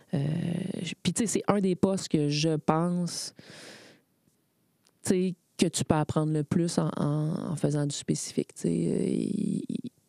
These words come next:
puis, tu sais, tu peux commencer plus tard aussi. Je pense que c'est un des postes gardiens. Euh, est-ce que tu me dis, bah, tu sais, tel jeune, même c'est drôle parce que l'année passée, j'en parlais justement, euh, avec Philippe, euh, dans l'Est du Québec, mais tu sais,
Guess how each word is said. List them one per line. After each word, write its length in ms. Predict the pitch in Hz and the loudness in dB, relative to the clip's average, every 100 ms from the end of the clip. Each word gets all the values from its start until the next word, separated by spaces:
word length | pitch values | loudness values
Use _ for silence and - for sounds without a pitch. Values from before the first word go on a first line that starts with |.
| _ | _
puis, 120 | 156 | -2
tu 80 | 185 | 0
sais, 80 | 180 | -2
tu 80 | |
peux 120 | - 185 | 0 2
commencer 360 | 160 151 143 | 2 2 -2
plus 140 | 151 - | -2 0
tard 200 | 156 151 | 0 2
aussi. 160 | 147 - | -2 -4
Je 60 | |
pense 180 | - 160 | 0 -2
que 60 | - | 0
c'est 60 | 170 | 0
un 60 | |
des 120 | 165 156 | 0 0
postes 440 | - 170 - - | 0 0 -2 -4
gardiens. 560 | 151 143 143 156 175 190 - - - - - | -2 0 0 0 0 -2 -8 -18 -18 -20 -10
Euh, 300 | 175 160 165 - - - - | -6 -2 -2 -2 -4 -8 -8
est-ce 160 | - - | -6 -2
que 80 | 165 | -2
tu 160 | - | -2
me 80 | 160 | -2
dis, 100 | 151 | 0
bah, 240 | 165 170 180 156 - | 0 2 2 0 -2
tu 120 | 180 | -2
sais, 40 | 180 | 0
tel 240 | - 160 | 0 2
jeune, 220 | 156 170 185 - - - | 2 0 -2 -8 -18 -10
même 260 | - 165 165 | -2 0 2
c'est 100 | 165 | 2
drôle 180 | 156 196 | 2 2
parce 160 | 226 185 | 2 2
que 60 | |
l'année 100 | 165 | 0
passée, 340 | 160 156 151 185 | 2 0 2 0
j'en 140 | 175 | 0
parlais 260 | 151 151 175 | 0 2 2
justement, 320 | 170 160 160 | 2 0 2
euh, 560 | 160 160 160 165 - - - | 2 2 0 -2 -4 -6 -2
avec 300 | 156 147 - | 0 0 -2
Philippe, 420 | - 151 165 - | 0 2 2 -2
euh, 120 | 156 | -2
dans 120 | 160 156 | 0 0
l'Est 200 | 156 147 | -2 -2
du 80 | |
Québec, 320 | - 151 180 208 | 0 2 2 0
mais 140 | 165 | -2
tu 60 | - | 0
sais, 160 | 185 | -2